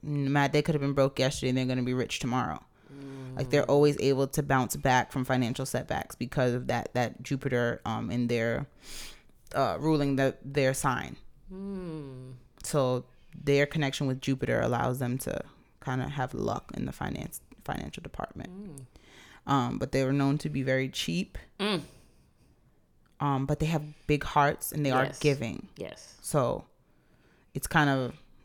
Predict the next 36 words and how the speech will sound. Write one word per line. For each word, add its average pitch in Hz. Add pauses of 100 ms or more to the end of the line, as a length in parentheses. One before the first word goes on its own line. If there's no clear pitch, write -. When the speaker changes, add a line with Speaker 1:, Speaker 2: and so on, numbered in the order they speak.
(120)
Speaker 1:
mm, -
teeters 151
back 147
and 135
forth 131
between, 127
you 131
never 135
know 131
what 127
you're -
gonna -
get -
with -
them. - (760)
Speaker 2:
So -
kinda 139
like 147
a 151
Leo. 160 (400)
Speaker 1:
Mm-hmm. 190
Kinda 180
like 190
a 226
Leo, 208
yeah. 151 (300)
But 147
I 147
feel 156
like 131
Sag, 139
they, 123
they 127
top 135
it -
'cause 123